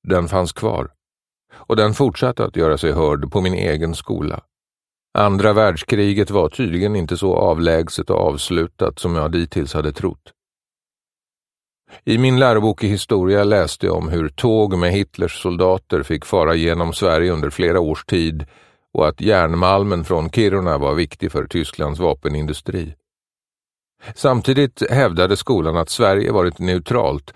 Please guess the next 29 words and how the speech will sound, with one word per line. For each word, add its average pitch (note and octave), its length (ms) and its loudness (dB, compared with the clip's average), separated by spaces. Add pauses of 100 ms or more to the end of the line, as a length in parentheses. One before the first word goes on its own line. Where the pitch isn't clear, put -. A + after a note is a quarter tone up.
(380)
och - 80 -2
lyckats E2 460 -2
stå F#2 220 2
utanför F2 520 0
kriget. G2 440 -2 (920)
Detta A2 340 2
fick F2 220 0
jag E2+ 100 2
inte D#2 200 -2
att D2 80 -4
gå E2+ 180 0
ihop. F#2 240 -4 (1120)
Men G2+ 320 2
det A2+ 180 4
motsägelsefulla G#2+ 1000 2
skapade F2+ 460 0
en F#2+ 160 0
törst A#2 400 -2
i C#2+ 140 0
mig D2 180 -4
att C#2 220 -6
läsa F2+ 360 0
mer F#2+ 320 2
om C#2+ 180 -4
Sveriges D#2 440 0
agerande E2 560 0
under D#2+ 340 0
andra D#2 240 0
världskriget, C#2 720 -4